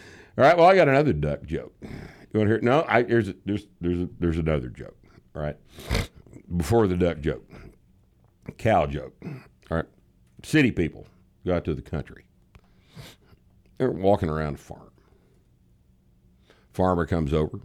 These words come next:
says, "You got any questions I can help you with?" He's trying to be helpful. And, uh, woman says, uh,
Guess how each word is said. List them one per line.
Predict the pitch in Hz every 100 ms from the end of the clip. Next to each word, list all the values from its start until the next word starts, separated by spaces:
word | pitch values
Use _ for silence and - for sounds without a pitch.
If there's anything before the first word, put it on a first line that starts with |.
| - _ _ _ _ _ _ _ _
says, | - 95 90 - -
"You | 107
got | 127
any | 101
questions | - 80 - 104 110 - - _ _
I | 85
can | 82
help | 80 87 -
you | 87
with?" | 101
He's | 87 90
trying | 73
to | 69
be | 64
helpful. | 65 67 - - - _ _ _ _ _ _ _ _ _ _ _ _ -
And, | 87 85 85 82
uh, | 85 80 - - - _ _ _ _ _ _ _ _ _ _ _ _ _ _ _ _ _ _ _ _ _
woman | 98 113 104
says, | - 101 82 - _ _ _ _
uh, | 90 87